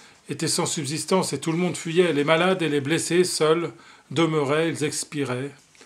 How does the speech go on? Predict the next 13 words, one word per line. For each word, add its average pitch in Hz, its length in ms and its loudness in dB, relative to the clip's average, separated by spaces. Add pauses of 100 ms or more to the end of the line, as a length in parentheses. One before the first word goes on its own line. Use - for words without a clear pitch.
(320)
d'inanition 147 760 -2
dans 143 340 0
des 127 140 0
refuges 143 600 0 (400)
de 156 80 2
l'humanité 160 680 4
ou 165 120 2
plutôt 180 540 4 (320)
dans 151 100 0
les 151 80 4
sépulcres 156 600 -2
de 123 80 -4
Napoléon. 123 480 -6